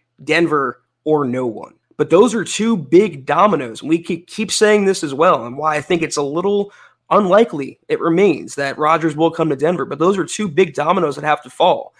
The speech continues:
He has to wanna leave Green Bay, and Green Bay has to not succeed in bringing him back and not paying him enough. So I still think that's what's gonna happen, and I'm really sick of the LeBron James, as you mentioned,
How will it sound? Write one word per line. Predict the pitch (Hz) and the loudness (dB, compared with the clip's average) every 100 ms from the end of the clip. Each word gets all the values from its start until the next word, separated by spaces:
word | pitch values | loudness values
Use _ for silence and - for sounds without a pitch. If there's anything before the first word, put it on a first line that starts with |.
| _ _ | _ _
He | - 160 | -4 2
has | 160 151 | 2 2
to | 156 | -2
wanna | 156 160 147 | 2 2 2
leave | 139 156 254 196 | 0 2 2 0
Green | 147 147 123 | -2 -2 -2
Bay, | 127 143 | -4 -4
and | 147 | -4
Green | 139 185 | -2 0
Bay | 180 175 | 2 0
has | 170 165 - | 2 0 -2
to | 156 | -2
not | 156 170 170 - _ _ _ _ 151 | 2 2 2 -2 _ _ _ _ -10
succeed | - 185 - 202 190 | -6 -2 -2 0 2
in | 175 | 2
bringing | 160 170 160 | 2 2 2
him | 156 | 2
back | 156 180 131 | 2 2 0
and | 139 | -2
not | 139 - | -4 -2
paying | 165 196 | 0 0
him | 143 | 0
enough. | 131 120 - | -4 -8 -6
So | - 139 - - _ _ _ _ | -4 -4 -6 -20 _ _ _ _
I | 175 | 0
still | 202 262 | 2 2
think | 233 233 | 2 2
that's | 214 | 0
what's | 202 | 0
gonna | - 170 | 2 4
happen, | 165 170 175 175 | 4 2 0 -2
and | 147 | -2
I'm | 143 135 | -4 -2
really | 160 190 190 | 0 2 0
sick | - 170 175 - | -2 -2 -4 0
of | 151 143 | -2 0
the | 147 | 0
LeBron | 147 139 147 156 160 147 | 0 -2 0 2 2 0
James, | 151 160 147 | 0 0 -2
as | 139 | -4
you | 151 | -4
mentioned, | 151 156 165 | -2 0 -2